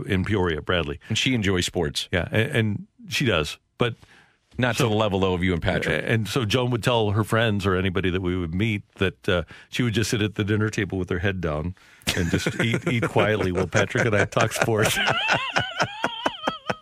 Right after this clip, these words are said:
Speaker 2: It's a really loving family you have there, Randy.
Speaker 1: I tried. I
Speaker 2: You
Speaker 1: tried,
Speaker 2: know.
Speaker 1: tried to get her involved in the conversation. What happened on Bold and the Beautiful today? So,
Speaker 2: Yeah.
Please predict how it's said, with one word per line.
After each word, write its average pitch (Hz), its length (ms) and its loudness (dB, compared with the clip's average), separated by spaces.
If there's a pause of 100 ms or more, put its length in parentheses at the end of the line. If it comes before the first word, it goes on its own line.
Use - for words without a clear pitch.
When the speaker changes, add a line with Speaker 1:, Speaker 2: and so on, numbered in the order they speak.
(1000)
Speaker 2:
It's - 100 -6
a 120 60 -2
really 123 200 2
loving 113 380 2
family 117 400 2
you 104 120 4
have 107 180 2
there, 107 140 4
Randy. 104 260 4
Speaker 1:
I 110 80 4
tried. 220 560 0 (160)
I 120 40 2
Speaker 2:
You 120 60 2
Speaker 1:
tried, 113 160 2
Speaker 2:
know. 120 80 2
Speaker 1:
tried 208 220 0
to 214 80 -2
get 214 120 -2
her 202 60 0
involved 196 300 -2
in 190 80 0
the 190 80 0
conversation. 196 720 -2
What 156 100 0
happened 175 240 0
on 170 120 0
Bold 170 220 0
and 175 80 0
the 175 60 0
Beautiful 160 380 -4
today? 107 420 -2 (100)
So, 120 60 0
Speaker 2:
Yeah. 90 280 2